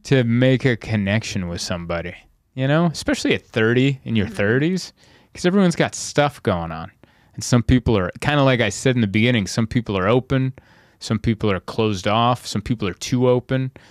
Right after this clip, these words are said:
Speaker 1: some people are statues, and you just want that sweet spot, you know? Where I have my friends for different things. Like, I have my friend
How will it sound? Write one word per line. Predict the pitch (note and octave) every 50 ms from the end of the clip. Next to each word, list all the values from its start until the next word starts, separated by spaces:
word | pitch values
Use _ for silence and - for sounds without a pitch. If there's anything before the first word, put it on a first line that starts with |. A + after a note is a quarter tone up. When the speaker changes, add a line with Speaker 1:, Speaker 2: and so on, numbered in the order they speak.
| - _ _
Speaker 1:
some | - - A2+ G#2+
people | - - A2+ - G#2+
are | F2+ -
statues, | - - - G#2 G#2+ A#2+ B2+ - - - C3 B2+ B2+ B2+ - - - _ - - - - - - -
and | A#2+ A#2
you | A#2+ B2
just | B2+ C#3+ C3 - -
want | D#3 C#3+ C3+ -
that | - G#2+ -
sweet | - - - - C#3 C#3 -
spot, | - - - G#2+ F2 E2 - - - - _ _
you | - A2 G#2+
know? | G#2 G#2+ A#2 B2 B2 - _ _ _ _ _ _ _ _ _ _ _ _ _
Where | - D3 D3
I | B2+ B2+ D3
have | E3 F#3+ G3 E3+
my | F3 D3+ C3+
friends | - - D3 D3 C#3+ C#3 -
for | - - B2+
different | A2+ A#2+ G#2+ - A2+ F#2 -
things. | A#2 A2 F#2 E2+ E2+ -
Like, | - F2+ G2+
I | G2+
have | G#2 G#2 G2
my | G#2 F#2+ F2+
friend | - - A2+ G#2+ G#2+ G#2+ G#2+ G2+ F#2+